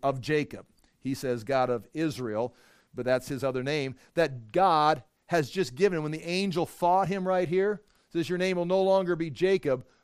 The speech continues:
but Israel, because you've fought with man and God and have overcome." So he comes across here, buys some land, and says, for a hundred pieces of silver, sets an altar,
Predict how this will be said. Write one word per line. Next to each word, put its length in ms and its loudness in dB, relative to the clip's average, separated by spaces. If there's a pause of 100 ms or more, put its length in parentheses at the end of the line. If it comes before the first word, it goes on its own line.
but 240 0
Israel, 320 4
because 340 -4
you've 280 -6
fought 340 0
with 180 -6
man 400 -2
and 180 -6
God 360 4
and 120 -4
have 120 -4
overcome." 600 -4 (580)
So 140 -6
he 40 0
comes 240 0
across 380 2
here, 280 2
buys 400 2
some 180 -8
land, 520 -2 (640)
and 120 -4
says, 500 0 (160)
for 160 -2
a 40 -2
hundred 340 -4
pieces 200 -6
of 60 -8
silver, 240 -6
sets 240 -6
an 60 -8
altar, 340 -2